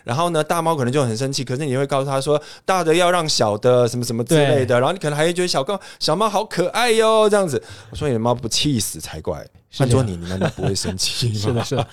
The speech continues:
Speaker 2: 咱们提，聊到那个“故意”这个词嘛，反正我们之前这个节目跟其他的一个专门做宠物行为学的矫正的哈，他们的观点可能更多的是偏医学层面的或者科学层面的，他觉得，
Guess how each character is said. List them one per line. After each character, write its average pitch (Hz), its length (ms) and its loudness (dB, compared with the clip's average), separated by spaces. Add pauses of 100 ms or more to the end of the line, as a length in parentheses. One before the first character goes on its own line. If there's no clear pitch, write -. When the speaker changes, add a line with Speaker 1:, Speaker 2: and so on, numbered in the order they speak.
Speaker 2:
咱 147 120 2
们 165 120 2
提， - 160 -2
聊 147 240 0
到 156 180 2
那 156 140 2
个 147 120 2
“故 220 300 4
意” 208 220 4
这 120 160 -4
个 123 320 -10
词 - 240 -4
嘛， 113 200 -4 (300)
反 175 100 2
正 214 80 8
我 170 140 6
们 135 160 0
之 190 140 0
前 120 320 -4
这 151 100 -2
个 135 100 2
节 120 140 -2
目 131 160 0
跟 139 240 2
其 - 160 -6
他 147 160 2
的 143 100 2
一 123 120 2
个 123 120 2 (220)
专 226 160 2
门 170 100 -2
做 143 160 2
宠 120 200 -6
物 123 100 -4
行 120 200 -4
为 127 120 -2
学 110 220 -6
的 113 160 -10
矫 113 220 0
正 156 220 2
的 110 120 -6
哈， 107 180 -10 (240)
他 233 160 2
们 254 100 2
的 226 80 6
观 147 220 2
点 113 160 -2
可 117 140 -6
能 110 160 -4
更 147 160 2
多 123 120 4
的 123 60 2
是 127 140 -4
偏 127 460 -2
医 208 160 4
学 135 160 2
层 113 180 -6
面 117 180 -2
的 110 80 -6
或 131 120 2
者 127 40 2
科 214 160 2
学 151 160 2
层 117 160 -6
面 110 160 -6
的， 104 80 -10
他 143 140 0
觉 120 180 0
得， 131 180 2